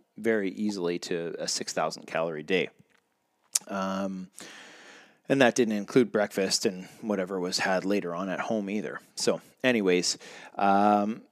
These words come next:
yeah, if you're gonna have that, if you're gonna have days that are off, that's, it does happen. It's just like, you know what, try to, try to get back on track for that next meal. Don't beat yourself up over it. And then from there, like, just keep going. Tomorrow's a new day. Your next meal's a new meal.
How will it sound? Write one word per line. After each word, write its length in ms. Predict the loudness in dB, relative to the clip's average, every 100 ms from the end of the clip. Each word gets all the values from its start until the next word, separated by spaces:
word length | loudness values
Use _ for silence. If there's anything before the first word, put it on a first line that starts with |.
| 0
yeah, 240 | 2 0 -4
if 100 | -12
you're 100 | -8
gonna 140 | -4 -2
have 260 | 0 2
that, 280 | 6 6 4
if 160 | -2 -4
you're 100 | -4
gonna 140 | -2
have 160 | -2 2
days 300 | 4 4 4
that 100 | 4
are 100 | 4
off, 360 | 4 4 2
that's, 400 | -4 -2 -2 -4
it 400 | -4 -2 0 2
does 240 | 4 4 4
happen. 480 | 2 4 2 -2 -4
It's 140 | -6
just 280 | -6 -4 0
like, 300 | 0 0 -4
you 80 | -2
know 80 | 0
what, 180 | 0
try 240 | -2 0 2
to, 220 | 2 0 -4
try 180 | -2
to 180 | 0 0 -2 _ 0
get 160 | 2
back 240 | 2 0 0
on 140 | -2
track 300 | -2 -2 -2
for 160 | -2 2
that 240 | 2 0
next 260 | -4 -4 -4
meal. 380 | 2 2 0 -4 -20 -6 0
Don't 180 | 2 2
beat 160 | 0
yourself 440 | 0 0 0 2 2
up 160 | 2
over 260 | 0 0 -2
it. 240 | -4 -10 -8
And 180 | -6 -6
then 140 | -6
from 220 | -10 -4
there, 340 | -2 0 -2 -6
like, 180 | -10 -10
just 220 | -8 -10
keep 200 | -4 -4
going. 320 | -2 -4 -4 -10
Tomorrow's 440 | -10 -6 -4 -4
a 20 |
new 160 | -6 -2
day. 380 | 2 2 0 -4 -16 -18 -20 -14
Your 120 | -10
next 300 | -6 -6 -4
meal's 260 | -2 -2 -2
a 40 |
new 160 | -4 -4
meal. 400 | -2 0 0